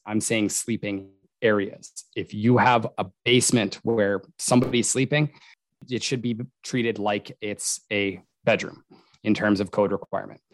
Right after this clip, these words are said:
So sleeping areas is the way that now the fire marshal terms it.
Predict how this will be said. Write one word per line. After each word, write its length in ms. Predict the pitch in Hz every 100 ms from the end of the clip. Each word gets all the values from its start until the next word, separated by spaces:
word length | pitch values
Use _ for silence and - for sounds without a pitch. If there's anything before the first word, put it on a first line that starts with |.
| _
So 140 | -
sleeping 480 | - - 139 131 120
areas 460 | 120 107 104 101 95
is 140 | 98
the 80 | 107
way 140 | 101
that 160 | 98 110
now 180 | 107 104
the 80 | -
fire 240 | 113 101
marshal 380 | 98 92 95 92 -
terms 280 | - 101 95
it. 220 | - -